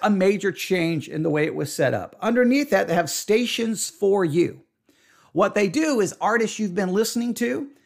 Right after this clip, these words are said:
they create a station and they make it right there for you. So I have Hotel Lux because I've been listening to them. Bare Hands because I've been listening to them. Wild Nothing, I've been listening to them.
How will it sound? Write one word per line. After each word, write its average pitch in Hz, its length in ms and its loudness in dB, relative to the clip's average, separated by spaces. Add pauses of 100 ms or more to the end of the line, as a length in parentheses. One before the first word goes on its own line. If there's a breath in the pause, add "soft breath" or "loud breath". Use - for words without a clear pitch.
(180 soft breath)
they 196 200 2
create 185 480 0
a 156 60 0
station 247 600 0
and 175 200 -2
they 175 80 0
make 190 240 0
it 208 100 -2
right 170 240 2
there 180 180 0
for 151 280 -4
you. 104 260 -6 (360 soft breath)
So 190 320 2
I 160 160 2
have 160 200 2
Hotel 165 460 0
Lux 151 580 0
because 151 300 -6
I've 139 80 0
been 135 140 0
listening 135 340 -4
to 107 60 -8
them. 185 380 -2 (240 soft breath)
Bare 170 440 4
Hands 226 560 0
because 143 260 -4
I've 139 80 0
been 135 140 0
listening 143 340 -2
to 120 60 -6
them. 208 440 0 (240 loud breath)
Wild 151 600 4
Nothing, 247 560 2
I've 139 140 -4
been 139 140 0
listening 139 360 -2
to 120 60 -6
them. 226 440 -2